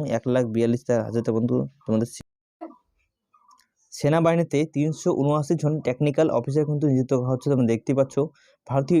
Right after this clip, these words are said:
স্থল বাহিনীর শর্ট সার্ভিস কমিশনে টেকনিক্যাল গ্র্যাজুয়েট কোর্সে অফিসার পদে তিনশো উনআশি জন লোক অবিবাহিত ছেলে মেয়ে নিচ্ছে। কারা কোন, আহ, শাখার জন্য যোগ্য, তোমরা দেখতে পাচ্ছ। শিক্ষাগত যোগ্যতা সিভিল,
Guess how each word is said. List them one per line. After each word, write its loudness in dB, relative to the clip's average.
স্থল 0
বাহিনীর 0
শর্ট 0
সার্ভিস -2
কমিশনে -4
টেকনিক্যাল -2
গ্র্যাজুয়েট 0
কোর্সে 0
অফিসার 0
পদে 0
তিনশো 0
উনআশি 2
জন 0
লোক 2
অবিবাহিত 2
ছেলে -2
মেয়ে 2
নিচ্ছে। 0
কারা 0
কোন, -4
আহ, -6
শাখার -2
জন্য 2
যোগ্য, -2
তোমরা 0
দেখতে -2
পাচ্ছ। -2
শিক্ষাগত 0
যোগ্যতা 0
সিভিল, 0